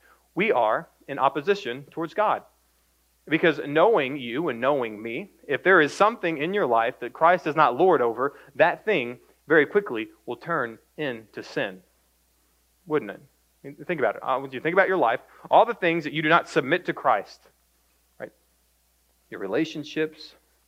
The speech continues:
your sexuality, right? Uh, your job,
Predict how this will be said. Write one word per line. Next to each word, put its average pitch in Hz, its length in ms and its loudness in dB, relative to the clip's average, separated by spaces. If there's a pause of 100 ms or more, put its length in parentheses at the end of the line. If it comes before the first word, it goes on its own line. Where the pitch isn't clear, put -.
(400)
your 107 80 -20
sexuality, 135 840 -6 (680)
right? 117 200 -10 (220)
Uh, 98 240 -6
your 104 160 -12
job, 131 560 -2